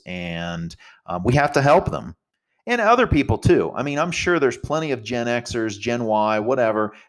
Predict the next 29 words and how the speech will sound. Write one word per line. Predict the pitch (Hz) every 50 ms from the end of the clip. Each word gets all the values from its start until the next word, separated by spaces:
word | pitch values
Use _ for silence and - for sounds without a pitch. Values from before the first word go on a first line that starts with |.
| _ _
plenty | - - 190 202 208 208 190 170
of | 147 131
other | 120 113 117 107
people, | - - 123 120 - - 107 101 95 98 98 - _ _ _ _ _ -
um, | - 104 101 101 98 104 -
facing | 123 123 117 - - 120 107 98
this | 98 101 98 - - -
same | 104 101 101 95 90
issue | 101 120 113 - - 90 82 82 80
for | - - 98
a | 95
lot | 98 101 101 87 -
longer | 92 95 101 98 90 85 82
time. | - - 113 117 107 87 76 69 71 -
So, | - - 123
I | 120
mean, | 123 131 127 127
really, | 131 156 202 220 185 143 117
it | 110 104
applies | 117 - - 110 98 104 98 90 -
to | - -
everybody | - 107 123 117 113 92 80 76 71 67 - - - _ _ _ _ _
that | - 139 135 - - - _ _ _ _ _ _ _ _ _ _ - 113 104
you | 131 180 190
need | 160 147 170 196 208
to | 160 131
diversify | 101 104 - 101 98 92 - - 90 - - 95 90
your | 87 85 85 85
income. | 80 78 85 - - 71 60 57 _ _